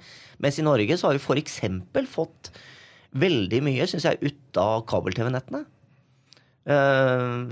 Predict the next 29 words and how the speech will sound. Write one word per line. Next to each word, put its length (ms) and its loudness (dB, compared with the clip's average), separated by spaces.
som, 380 -2
som, 340 -2
eh, 680 -2
i 220 -4
utgangspunkt 500 -8
bare 220 2
var 100 2
et 160 0
enveisnett 560 -4
for, 240 -2
eh, 400 0
for 160 -4
T 140 0
V, 160 -4
men 160 -4
som 140 -4
har 80 -4
blitt 180 -6
oppgradert 560 -4
til 160 2
relativt 560 -2
lave 380 2
kostnader, 500 0
og 80 -6
som 160 -2
nå 140 4
leverer, 680 2
eh, 960 -2
eh, 540 -8